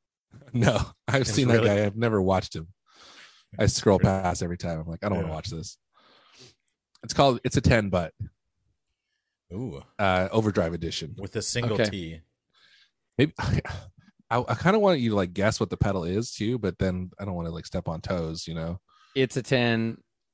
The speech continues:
Speaker 3: butthole, the neck.
Speaker 1: So for those who don't know, it's a ten,
Speaker 2: It's a
Speaker 1: or
Speaker 2: ten
Speaker 1: it's, it's a
Speaker 2: butthole.
Speaker 1: number,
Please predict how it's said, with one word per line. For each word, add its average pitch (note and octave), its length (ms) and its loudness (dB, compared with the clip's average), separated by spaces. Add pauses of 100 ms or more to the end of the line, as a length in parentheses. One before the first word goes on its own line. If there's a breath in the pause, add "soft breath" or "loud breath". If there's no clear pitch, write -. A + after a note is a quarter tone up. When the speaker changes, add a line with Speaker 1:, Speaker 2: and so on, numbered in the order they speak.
(220)
Speaker 3:
butthole, G#2 1080 0 (260)
the G#2+ 160 -2
neck. G2+ 220 -4
Speaker 1:
So B2 360 8 (260)
for C3 120 4
those B2+ 200 2
who A#2 80 0
don't G#2 240 2
know, E2+ 260 0
it's F#2 240 -8
a A2+ 40 -10
ten, F#2+ 560 0 (100)
Speaker 2:
It's - 140 -14
a G#2+ 40 -2
Speaker 1:
or G2 80 4
Speaker 2:
ten A2 100 2
Speaker 1:
it's, G#2 140 -2
it's G#2 260 0
a C3+ 60 4
Speaker 2:
butthole. B2 60 2
Speaker 1:
number, F2+ 440 2